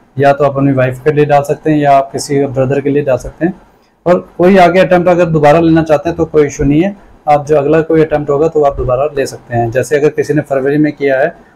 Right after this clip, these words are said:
उसका नहीं हुआ तो दोबारा जुलाई में डाल सकता है। Successful entry, अगर आप successful हो जाते हैं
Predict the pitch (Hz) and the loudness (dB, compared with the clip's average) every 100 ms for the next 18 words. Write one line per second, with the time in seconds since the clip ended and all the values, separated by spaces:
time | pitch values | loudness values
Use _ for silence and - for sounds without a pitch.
0 | - 139 - 147 139 143 143 156 139 127 | -12 -10 -4 -2 0 0 -2 0 0 0
1 | 131 143 131 127 127 170 156 123 123 - | 2 0 0 -2 0 0 0 0 -2 -8
2 | 117 113 - _ _ _ - 151 - 175 | -6 -6 -8 _ _ _ -8 -6 -2 -2
3 | - 196 170 180 180 202 202 185 - 175 | 2 2 2 2 4 4 4 0 -2 -4
4 | - 196 175 175 190 202 | 0 0 2 2 0 -4